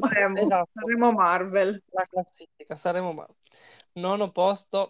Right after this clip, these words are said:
Speaker 2: What If. Ottavo, The Falcon and the Winter Soldier.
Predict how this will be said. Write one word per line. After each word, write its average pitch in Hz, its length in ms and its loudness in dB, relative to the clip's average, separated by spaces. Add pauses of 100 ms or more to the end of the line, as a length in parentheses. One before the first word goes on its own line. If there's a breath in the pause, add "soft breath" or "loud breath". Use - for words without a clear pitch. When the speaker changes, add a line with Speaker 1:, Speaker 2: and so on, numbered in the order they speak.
(160)
Speaker 2:
What 196 300 -2
If. 170 460 -10 (1700 loud breath)
Ottavo, 208 680 2
The 185 120 -6
Falcon 185 380 0
and 180 160 -6
the 170 60 -4
Winter 165 320 -6
Soldier. - 540 -12